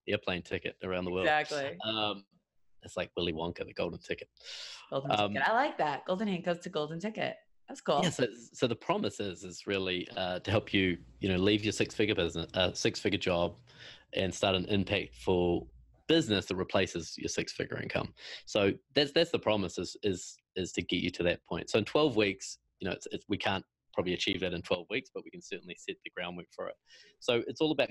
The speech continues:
Speaker 1: confronting those fears, understanding, you know, what resigning means, confronting the fear of resignation, figuring out the financials, what you need to survive, you know, financially in,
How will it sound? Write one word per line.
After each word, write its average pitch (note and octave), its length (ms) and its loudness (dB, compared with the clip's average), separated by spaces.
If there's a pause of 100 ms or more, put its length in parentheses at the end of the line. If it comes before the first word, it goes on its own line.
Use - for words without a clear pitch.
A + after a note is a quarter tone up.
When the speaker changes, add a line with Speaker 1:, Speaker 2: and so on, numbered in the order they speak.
Speaker 1:
confronting G#2+ 460 -6
those G#2+ 180 -2
fears, F#2+ 520 -6 (340)
understanding, G#2 720 -2 (140)
you G2 80 -12
know, F2+ 200 -8
what G2 180 -6
resigning G2 440 -2
means, F2+ 540 -6
confronting G2 460 -6
the G2 80 -4
fear G2+ 240 0
of F#2 80 -4
resignation, F#2 840 -2 (160)
figuring F#2+ 300 0
out F#2+ 120 -2
the - 60 -6
financials, F#2+ 720 -4
what D#2+ 160 -8
you F#2+ 80 -4
need F#2 220 -2
to F#2 100 -6
survive, F2+ 560 -2 (340)
you F#2+ 80 -14
know, F#2 60 -8 (100)
financially F2+ 640 -4 (360)
in, F#2+ 120 -4